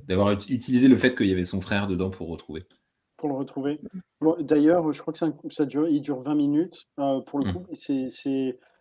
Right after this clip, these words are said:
Speaker 2: si vous voulez voir un truc un peu calme, euh, apaisant, enfin, c'est d'époque, hein, donc voilà, le, le, et, et voir le Paris, euh, d'époque, pour le coup, c'est, c'est aussi rigolo.
Speaker 1: Mm.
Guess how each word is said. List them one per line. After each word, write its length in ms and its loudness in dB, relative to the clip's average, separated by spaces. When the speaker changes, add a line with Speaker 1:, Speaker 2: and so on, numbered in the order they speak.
Speaker 2:
si 160 -18
vous 160 -2
voulez 160 2
voir 260 0
un 60 -2
truc 220 -10
un 60 -6
peu 420 -2
calme, 340 -2
euh, 220 -2
apaisant, 400 -8
enfin, 240 -8
c'est 160 -6
d'époque, 340 0
hein, 100 -4
donc 220 -6
voilà, 220 -4
le, 240 -4
le, 160 -6
et, 180 6
et 40 6
voir 180 6
le 140 4
Paris, 440 4
euh, 160 0
d'époque, 520 2
pour 120 0
le 80 4
coup, 340 -4
c'est, 360 -2
c'est 160 -8
aussi 240 -4
rigolo. 320 -2
Speaker 1:
Mm. 140 -12